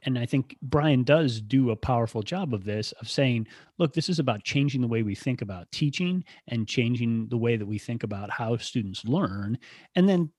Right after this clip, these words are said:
technology is the secondary thing." And, and, you know, I think people say that all the time,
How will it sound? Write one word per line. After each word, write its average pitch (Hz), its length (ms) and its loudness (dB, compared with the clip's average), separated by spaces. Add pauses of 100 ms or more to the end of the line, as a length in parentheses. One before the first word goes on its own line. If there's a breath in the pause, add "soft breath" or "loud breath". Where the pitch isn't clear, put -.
(120)
technology 175 600 2
is 117 180 0
the 117 100 -4
secondary 110 520 -4
thing." 113 400 -2
And, 135 300 -4
and, 156 120 -16 (200)
you - 180 -4
know, 135 240 4
I 143 80 4
think 175 240 0
people 185 300 2
say 196 300 0
that 110 340 -4
all 143 160 6
the 131 100 0
time, 120 480 -4